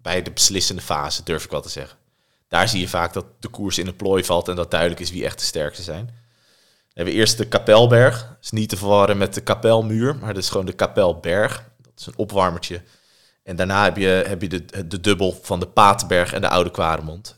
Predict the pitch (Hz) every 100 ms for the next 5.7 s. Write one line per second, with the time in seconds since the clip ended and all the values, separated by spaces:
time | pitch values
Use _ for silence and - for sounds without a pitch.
0 | _ - - - 80 78 - - - 85
1 | 82 - _ _ _ _ _ - 117 117
2 | 135 131 117 104 113 107 104 101 101 101
3 | 101 95 101 107 104 - - 101 95 -
4 | 98 95 95 90 104 98 - 107 95 -
5 | 92 95 87 90 85 95